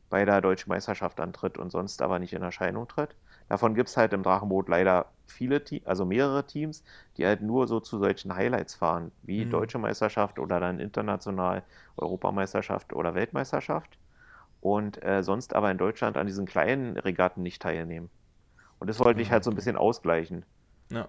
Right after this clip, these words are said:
Speaker 1: Die Teams, die nur zu diesen Höhenpunkten fahren, kriegen halt für diese Höhepunkte sehr viel Punkte, aber ein Team, was zu vielen kleinen Regatten fährt, kriegt halt nicht ganz so viele t-,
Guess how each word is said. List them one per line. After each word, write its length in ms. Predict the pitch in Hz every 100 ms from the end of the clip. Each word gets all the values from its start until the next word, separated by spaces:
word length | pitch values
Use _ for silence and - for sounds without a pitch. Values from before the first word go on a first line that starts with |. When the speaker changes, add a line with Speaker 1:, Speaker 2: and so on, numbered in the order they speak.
| -
Speaker 1:
Die 60 | 95
Teams, 340 | 131 147 -
die 280 | 120 110 104
nur 280 | 78 117 131
zu 100 | 110
diesen 260 | 104 104 98
Höhenpunkten 640 | 127 156 160 156 - 156
fahren, 340 | - 143 151
kriegen 260 | - 143 131
halt 140 | 120
für 80 | -
diese 240 | 104 90 95
Höhepunkte 560 | 135 156 160 160 151
sehr 180 | 104 104
viel 160 | - 110
Punkte, 480 | - 147 - 311 240 _ _ _ _ - -
aber 180 | 95 101
ein 180 | 98 101
Team, 280 | 131 143
was 280 | 113 107 -
zu 140 | - 104
vielen 340 | 135 113 98
kleinen 300 | 107 - 156
Regatten 420 | 113 92 92 98
fährt, 360 | - 90 90 - _ _ _
kriegt 340 | - 107 - -
halt 320 | 110 104 -
nicht 260 | 104 104 -
ganz 220 | 95 127
so 100 | 151
viele 360 | - 139 131
t-, 80 | 131